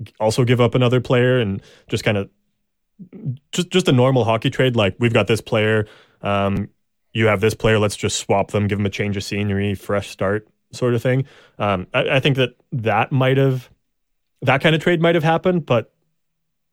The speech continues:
it was, th-, those tend to happen more in the off season, I think, unless you're trying to make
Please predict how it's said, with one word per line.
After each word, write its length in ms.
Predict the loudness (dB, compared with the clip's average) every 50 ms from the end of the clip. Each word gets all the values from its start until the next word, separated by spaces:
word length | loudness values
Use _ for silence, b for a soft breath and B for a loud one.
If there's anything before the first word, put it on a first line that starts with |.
| _ _ _ -8
it 160 | -6 -6 -4
was, 580 | -2 -2 -2 -2 -2 -4 -8 -10 -12 -14 -20 _ _ _ _ _ _ _ _ _ _ _ _ _ _ _
th-, 160 | -6 -4 0 2
those 180 | 2 2 2
tend 220 | 2 0 2 2 2
to 60 | 4
happen 260 | 4 2 2 2 2
more 200 | 4 4 4 4
in 80 | 4 2
the 100 | 2 2
off 220 | 2 0 0 -2
season, 440 | -4 -4 -2 -2 0 0 -2 -2 -4 b b b b b b b
I 80 | b -4
think, 220 | -2 -2 -2 -2 -2
unless 240 | -2 -2 -2 -4 -6
you're 80 | -8
trying 180 | -6 -4 -4 -4
to 60 | -2
make 260 | -2 -2 -4 -4 -6